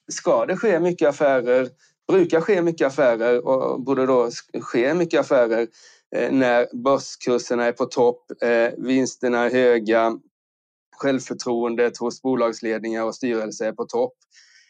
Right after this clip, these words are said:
Det vimlar av pengar, eh, inte, det finns mycket pengar inom industriföretagen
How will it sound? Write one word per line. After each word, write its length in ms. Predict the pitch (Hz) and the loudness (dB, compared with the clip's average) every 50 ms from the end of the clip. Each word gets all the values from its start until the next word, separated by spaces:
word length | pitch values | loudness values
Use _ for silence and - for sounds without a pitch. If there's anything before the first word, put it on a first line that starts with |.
| _ _ - | _ _ -6
Det 120 | 127 123 | -4 -4
vimlar 460 | 120 113 123 143 147 135 123 117 117 | -4 -2 0 0 0 0 2 2 2
av 140 | 131 135 135 | 0 0 -2
pengar, 500 | - 160 135 127 123 127 131 143 156 160 - | -2 -2 -2 -2 -2 0 0 0 0 -2 -4
eh, 360 | - 117 117 113 113 101 - | -6 -4 -4 -4 -4 -6 -6
inte, 680 | 120 123 120 107 _ _ - 107 113 131 135 135 131 104 82 78 90 95 104 - - _ _ _ _ _ _ _ _ _ _ _ _ _ | -6 -6 -6 -6 _ _ -6 -4 -2 0 0 0 -2 -6 -10 -14 -18 -20 -20 -20 -20 _ _ _ _ _ _ _ _ _ _ _ _ _
det 100 | - 113 - | -14 -10 -8
finns 220 | 117 113 110 - | -8 -8 -6 -6
mycket 220 | 135 123 - 123 - | -6 -6 -6 -4 -4
pengar 240 | 156 139 131 113 | -2 -2 -2 -2
inom 440 | 113 - 127 117 110 110 110 113 113 117 | -2 -2 -4 -2 -2 -4 -4 -6 -6 -6
industriföretagen 1200 | 120 113 117 117 - 123 117 113 - 110 107 107 - - 117 107 107 117 120 139 160 180 180 151 | -6 -4 -4 -4 -4 -4 -4 -2 -2 -2 -2 -2 -2 -2 -2 -2 -2 0 0 0 0 0 0 -2